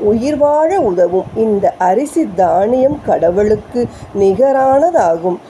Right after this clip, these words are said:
எனவே அட்சய திருதியை அன்று புத்தம் புதிய அரிசியை வாங்கி வீட்டில் வைப்பதால் அந்த வீட்டில்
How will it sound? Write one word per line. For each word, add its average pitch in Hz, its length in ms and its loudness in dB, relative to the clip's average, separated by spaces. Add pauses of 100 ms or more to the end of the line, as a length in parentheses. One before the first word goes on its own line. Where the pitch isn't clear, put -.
(220)
எனவே 190 460 2 (300)
அட்சய 359 500 -2 (120)
திருதியை 185 460 0 (100)
அன்று 196 440 0 (300)
புத்தம் 262 580 0
புதிய 285 400 -2
அரிசியை 285 720 -2
வாங்கி 226 500 0 (340)
வீட்டில் 277 500 0
வைப்பதால் 190 720 0 (240)
அந்த 240 300 0 (140)
வீட்டில் 339 520 0